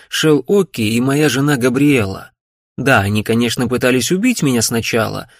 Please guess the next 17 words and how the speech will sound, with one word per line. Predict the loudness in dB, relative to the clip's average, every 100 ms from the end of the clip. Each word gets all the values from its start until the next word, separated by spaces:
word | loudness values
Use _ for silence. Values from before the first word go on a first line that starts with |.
| _ -6
но | -2
когда | 0 0 0
понимали, | 0 0 0 0
что | 0 -2
я | 0 0
на | 0
вашей | -2 -2 -2
стороне, | -4 -2 -2 0 -2 -4 -14 _
то | -2
помогали | 0 -2 -2 0 0 0
мне». | -2 -4 -8 -18 _ _ _ _ _ _ _ _ -8
Женщина | -4 0 0 -2 -2 0 0
уже | -2 -4 -2
хотела | -4 -4 -2 -2
ещё | -2 -4 -4 -2
раз | -2 -2
рассмеяться — | -4 -4 -4 -4 -4 -4 -8 -10